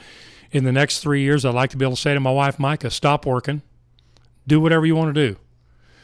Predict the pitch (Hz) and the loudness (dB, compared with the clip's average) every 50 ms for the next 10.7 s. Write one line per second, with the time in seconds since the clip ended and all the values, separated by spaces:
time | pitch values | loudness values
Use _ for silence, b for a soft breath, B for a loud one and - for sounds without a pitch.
0 | b b b _ - 127 117 113 117 117 - 156 143 127 - - 160 147 131 120 | b b b _ -8 -6 -4 -4 -4 -4 -4 -4 -6 -4 -4 -4 -2 -2 -2 -4
1 | - - - 139 131 123 - 135 127 131 - 143 135 120 117 117 - - 139 120 | -4 -4 -2 -2 -2 -2 -4 -6 -8 -6 -6 -6 -6 -6 -8 -10 -8 -8 -8 -8
2 | - - 147 131 131 127 123 123 120 117 110 107 b b b b b b b b | -4 -2 -2 -2 -2 -2 -4 -4 -6 -8 -8 -12 b b b b b b b b
3 | - - 117 113 120 135 135 135 135 131 123 127 135 131 123 - - _ - 170 | -16 -14 -12 -12 -12 -10 -8 -6 -6 -6 -6 -8 -10 -12 -12 -14 -16 _ -20 -18
4 | 165 147 131 131 135 135 139 135 131 131 113 123 135 131 - - 127 139 135 - | -12 -8 -6 -6 -6 -4 -4 -4 -4 -4 -4 -4 -6 -6 -6 -6 -6 -6 -6 -8
5 | - - 147 135 131 - - 135 127 127 139 139 - - 120 - - 135 135 135 | -10 -8 -8 -8 -6 -6 -6 -6 -4 -4 -6 -6 -6 -8 -6 -4 -2 -2 0 0
6 | 131 127 - - - 123 123 123 B B B B B B B - 135 135 139 139 | -2 -4 -2 -2 -2 -2 -2 -4 B B B B B B B 0 0 0 2 0
7 | 135 127 120 117 135 131 135 139 139 143 139 131 135 135 135 127 120 117 135 139 | 0 -2 -4 -6 -8 -8 -4 -2 -2 0 0 0 0 0 0 0 0 2 2 2
8 | 139 147 139 117 113 107 B B B B B - - 156 143 139 135 - - 147 | 2 2 0 -2 -6 -8 B B B B B -4 0 0 0 0 -2 -4 -4 -2
9 | 131 123 123 117 123 131 120 131 131 135 143 143 147 147 135 - - 127 120 127 | -2 -2 -2 -2 0 0 2 2 4 4 4 4 2 0 0 0 0 0 0 0
10 | 117 117 110 - - - 143 139 139 127 139 135 131 - | 0 -2 -4 -4 -2 0 2 2 2 2 0 -2 -2 -4